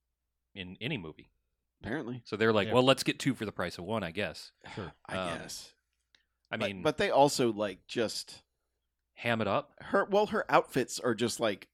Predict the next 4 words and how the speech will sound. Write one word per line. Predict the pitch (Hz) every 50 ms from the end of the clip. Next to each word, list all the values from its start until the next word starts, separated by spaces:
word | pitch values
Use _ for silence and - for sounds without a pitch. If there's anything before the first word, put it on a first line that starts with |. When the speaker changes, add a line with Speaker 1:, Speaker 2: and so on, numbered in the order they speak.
| _ _ _ _ _ _ _ _ _ _ _ _ _ _ _ _ _ _ _ _ _ _ _ _ _ _
Speaker 2:
not | - 143 165 151 - 127
right. | 120 113 101 92 82 - _ _ _ _ _ _ _ _ _ _ _ _ _ _ _ _ _
You | - 135 135
know? | 143 143 139 143 147 151